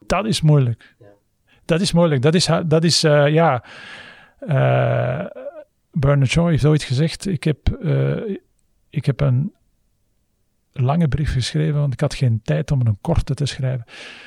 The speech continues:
Speaker 1: Dus daarmee bedoel ik, je moet, je moet heel breed denken, hè. Eerst analyse en dan komen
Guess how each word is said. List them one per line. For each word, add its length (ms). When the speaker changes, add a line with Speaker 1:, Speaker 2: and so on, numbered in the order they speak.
Speaker 1:
Dus 380
daarmee 380
bedoel 280
ik, 160
je 120
moet, 480
je 100
moet 160
heel 320
breed 320
denken, 400
hè. 200
Eerst 380
analyse 600
en 180
dan 240
komen 420